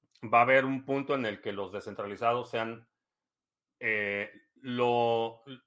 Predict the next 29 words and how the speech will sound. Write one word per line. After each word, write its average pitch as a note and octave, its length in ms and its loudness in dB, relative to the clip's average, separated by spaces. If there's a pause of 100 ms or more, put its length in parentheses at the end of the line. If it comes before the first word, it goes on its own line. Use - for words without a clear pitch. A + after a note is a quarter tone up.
(180)
que C3 100 -8
tengan C#3+ 380 -2
el A#2+ 100 -2
suficiente C#3 480 -6
volumen C#3+ 540 0
para G#2+ 240 0
ser A#2+ 260 -6
muy A#2+ 260 -8
útiles, B2+ 600 -8
pero G2 580 -10 (1300)
el A2+ 300 -4
nivel B2+ 280 4
de D3 60 2
eficiencia C#3 560 -2
que A2+ 100 -4
requieres A#2+ 420 -4
para G#2 180 -4
hacer A2 260 -8
trading B2 360 -2
activo C3 760 -2
va G#2+ 80 0
a A2 40 0
requerir G#2+ 360 -8
un G#2+ 120 -10
exchange. A2+ 480 -10 (360)
No G2 180 -16
va G2 60 -8
a F#2+ 40 -8
haber, G2 220 -8